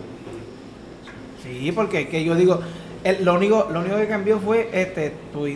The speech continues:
tu ideología, tu, porque tú cambiaste, ¿sabes? A lo mejor al, en otro momento de tu vida tú me iba para abajo, vamos aquí, pero tú,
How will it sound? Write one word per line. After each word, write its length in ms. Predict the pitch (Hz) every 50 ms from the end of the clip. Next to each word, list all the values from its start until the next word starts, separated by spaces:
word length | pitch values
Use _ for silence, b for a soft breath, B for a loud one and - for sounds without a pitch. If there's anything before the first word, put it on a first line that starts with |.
| 139 -
tu 80 | - 156
ideología, 580 | 156 147 147 143 139 123 127 170 208 190 -
tu, 80 | - 156 143 139 131 131
porque 280 | - 139 131 - - 127
tú 200 | 113 - 143 135
cambiaste, 500 | - 185 190 180 156 156 143 - - 165
¿sabes? 280 | 143 170 180 160 147 135 - B B B B
A 80 | - 160
lo 60 | 165
mejor 260 | 151 156 156 160 175 202
al, 200 | 196 196 - - - - - -
en 180 | 180 190 190
otro 220 | 202 196 214 208 208
momento 520 | 208 208 190 202 208 202 196 - 196 190
de 140 | 190 190 190
tu 120 | 190 196 190
vida 300 | 220 240 220 202 165 156
tú 180 | 165 160 160 156 B B B B B - -
me 140 | 147 143 139
iba 180 | 160 165 160 151
para 220 | 160 135 127 120
abajo, 420 | 135 156 170 165 165 165 170 165
vamos 260 | 156 160 156 156 156 160
aquí, 140 | 175 185 170
pero 140 | 160 143 127
tú, 160 | - - -